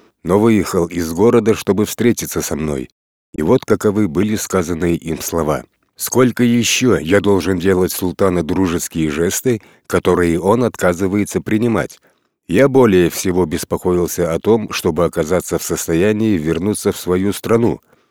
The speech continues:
Но вот уже наступила зима и пошли дожди, поэтому я решил остаться здесь, и поэтому нам больше не придётся об-, обсуждать этот вопрос". В четверг, в девятый день месяца Шаабан, прибыли египетские войска,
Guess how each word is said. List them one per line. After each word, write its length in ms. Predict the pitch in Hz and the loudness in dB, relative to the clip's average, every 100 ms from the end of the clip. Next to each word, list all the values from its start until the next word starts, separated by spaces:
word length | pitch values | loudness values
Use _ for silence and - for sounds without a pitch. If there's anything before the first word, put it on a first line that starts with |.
| _ - | _ -8
Но 180 | 78 85 | 0 2
вот 180 | 92 92 | 2 2
уже 200 | 87 90 | 0 0
наступила 560 | 87 - 110 87 82 | -2 -4 -4 -2 -2
зима 360 | 76 85 80 90 | -2 -2 0 -2
и 160 | - | -4
пошли 440 | 85 82 - 87 87 | -4 -4 -2 -4 -2
дожди, 500 | 92 82 101 110 62 _ _ | -2 -2 -4 -4 -6 _ _
поэтому 560 | - 90 135 127 120 113 | -2 2 4 2 2 2
я 220 | 87 120 | 2 2
решил 340 | 110 87 95 90 | 2 0 0 0
остаться 460 | 80 87 76 82 | 0 -2 -2 -4
здесь, 460 | 71 73 107 - - _ | -4 -2 -2 -4 -14 _
и 80 | - | -6
поэтому 600 | - 90 123 127 120 120 - | 2 2 4 2 2 0 -2
нам 320 | 78 110 117 | -2 0 2
больше 300 | 120 104 117 | 0 0 0
не 120 | 120 | 0
придётся 520 | 117 107 104 - 82 | 0 2 2 2 -2
об-, 120 | 76 | -2
обсуждать 680 | - - - 76 69 113 - | -4 -6 -6 -6 0 0 2
этот 340 | 98 92 92 78 | -2 -2 -2 -2
вопрос". 560 | 82 - 76 - - _ _ _ _ _ | -4 -2 -4 -6 -10 _ _ _ _ _
В 120 | - - | -12 -8
четверг, 600 | - 80 110 101 - - | -6 2 2 2 -6 -18
в 120 | - | -6
девятый 380 | 80 98 110 90 | 0 2 2 0
день 200 | 78 82 | -2 0
месяца 460 | 85 80 80 - 76 | 2 0 -2 -4 -6
Шаабан, 680 | - 73 69 85 110 107 _ - | -4 -4 -2 0 0 -2 _ -6
прибыли 400 | 85 110 113 110 | 0 2 2 2
египетские 840 | 110 92 104 110 113 80 - 82 76 | 2 2 0 2 0 -2 -4 -2 -2
войска, 500 | 73 69 - 71 | -2 -6 -6 -6